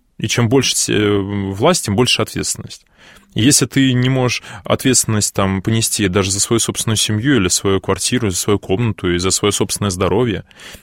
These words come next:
и понести ответственность за свой, там, подъезд и так далее, то кто ж тебе доверит, э, власть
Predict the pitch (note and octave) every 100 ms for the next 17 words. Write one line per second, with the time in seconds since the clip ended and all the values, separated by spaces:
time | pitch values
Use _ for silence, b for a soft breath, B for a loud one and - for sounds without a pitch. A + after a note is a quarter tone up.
0 | _ - G#2 G2+ A2 - A2 - G2 F2
1 | F#2+ - G2+ F#2 E2 - D#2+ E2 F#2+ F#2+
2 | B2+ - - E2+ F2+ F2 - B B B
3 | B _ F2+ - A2+ - G2 G#2 G2+ F2+
4 | - G#2 G2 G2 G#2+ G#2 - -